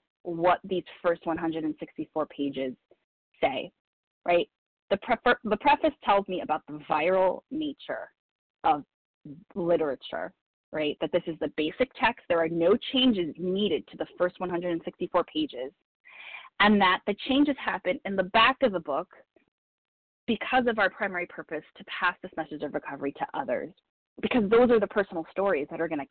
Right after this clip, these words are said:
capture and, you know, speak the message, like, you know. Um,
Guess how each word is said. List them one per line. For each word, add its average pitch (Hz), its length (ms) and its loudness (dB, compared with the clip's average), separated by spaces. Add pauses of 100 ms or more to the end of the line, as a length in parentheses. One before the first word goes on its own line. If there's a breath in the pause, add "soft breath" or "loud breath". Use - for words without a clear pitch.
(140)
capture 143 380 -6 (100)
and, 151 180 -6
you - 60 -4
know, 127 100 -10 (100)
speak - 240 -6
the 156 60 -2
message, - 460 -6
like, - 180 -10 (140)
you - 80 -14
know. - 100 -18 (1500 loud breath)
Um, 214 240 4